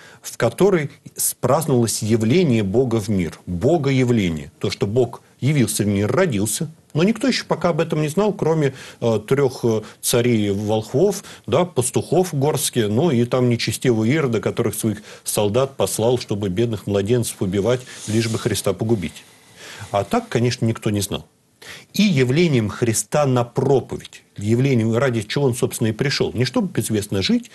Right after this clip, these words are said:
это он нам, конечно, показал, образец смирения, возрастания духовного. А, это сейчас, а, конечно, некоторые послабления есть, а по древним канонам и священник мог стать священником только с тридцати лет.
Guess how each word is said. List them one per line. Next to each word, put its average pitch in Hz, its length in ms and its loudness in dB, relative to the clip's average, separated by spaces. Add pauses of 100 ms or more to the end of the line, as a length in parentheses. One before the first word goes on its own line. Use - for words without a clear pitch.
это 117 200 -2
он 110 80 0
нам, 107 160 0
конечно, 107 320 -2
показал, 185 420 0
образец 113 440 -2
смирения, 139 540 0 (280)
возрастания 120 920 0 (260)
духовного. 113 600 0 (360)
А, 107 260 0
это 123 220 0
сейчас, - 560 -2 (260)
а, 104 220 0
конечно, 110 500 -2 (240)
некоторые 104 720 0
послабления 107 720 -2
есть, 170 260 0
а 101 60 -4
по 98 140 -2
древним 131 360 0
канонам 117 440 0
и - 20 0
священник 113 580 -2
мог 123 260 -2 (180)
стать - 420 -2
священником - 720 0
только 139 260 0
с - 60 -6
тридцати 120 420 -2
лет. 98 300 -2